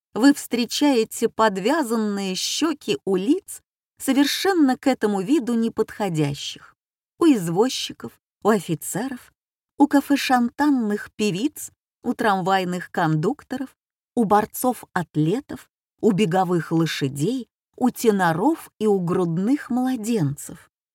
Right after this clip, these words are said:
Не потому ли, что, как метко выразился поэт, выставляется первая рама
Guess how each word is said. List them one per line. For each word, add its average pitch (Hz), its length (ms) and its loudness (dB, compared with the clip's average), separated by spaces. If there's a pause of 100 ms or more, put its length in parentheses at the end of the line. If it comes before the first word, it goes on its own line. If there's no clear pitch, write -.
(580)
Не 208 240 2
потому 240 420 0
ли, 285 160 4
что, - 320 -4
как - 280 -6
метко 226 540 0
выразился 165 760 4
поэт, 269 520 -4 (400)
выставляется 233 1200 2 (140)
первая 180 640 4
рама 277 500 4